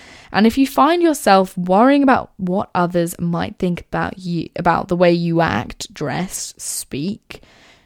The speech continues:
you could be overly self-conscious.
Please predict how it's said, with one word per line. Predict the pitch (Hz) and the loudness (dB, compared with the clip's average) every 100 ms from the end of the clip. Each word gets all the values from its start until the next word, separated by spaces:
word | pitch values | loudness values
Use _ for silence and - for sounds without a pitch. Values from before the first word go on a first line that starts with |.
| _ _ _ | _ _ _
you | 185 185 208 214 208 - - | -8 -2 2 2 0 -4 -10
could | - 254 269 | -2 -2 0
be | 285 262 | -2 0
overly | - 190 202 185 170 | 2 2 2 -2 -6
self-conscious. | - 170 160 - - 254 - - - 185 - - | -6 -6 -8 -14 -4 -2 -2 -10 -12 -14 -16 -18